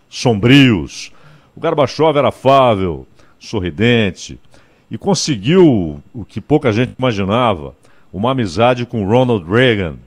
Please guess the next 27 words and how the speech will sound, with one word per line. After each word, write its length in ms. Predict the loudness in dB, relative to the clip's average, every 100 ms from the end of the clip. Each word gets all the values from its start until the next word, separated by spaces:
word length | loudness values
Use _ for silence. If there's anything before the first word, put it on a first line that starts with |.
| _ _
aquele 340 | -14 -8 -6
que 80 | -6
chamava 360 | -4 0 2 2
a 40 |
União 200 | 0 0
Soviética 520 | -2 -2 0 -2 -4
de 100 | -6
Império 320 | -6 0 0 0
do 80 |
Mal. 340 | 0 0 0 -4 _ _ _ _ _ _ _ _ _ _ _
Agora, 800 | -6 2 4 6 4 2 -2 -6 -18 -20 -20 -14
na 240 | -2 0
Rússia, 640 | 2 2 2 0 0 0 0
ele 160 | 0
é 80 | 0
detestado. 840 | 0 -2 -2 -2 2 2 0 -8 -20 _ _ _ _ _
Os 160 | -12 -6
russos, 640 | -6 -6 -10 -12 -14 -20 -20
majoritariamente, 1000 | -8 -6 2 2 2 0 0 0 -2 -6 -4
detestam 840 | -4 -4 0 0 0 -6 -8 -8 -12 _ _
Gorbachev, 680 | -4 -2 0 -2 -2 -2 -4 -8 -20 -20 -20 _ _ _ _ _
porque 840 | -10 -10 -8 -4 -2 0 -2 -4 -6
o 100 | -10
colapso 540 | -2 2 4 2 -4
da 80 | -4
União 220 | -2 -2
Soviética, 720 | -6 -6 -2 0 -2 -6 -18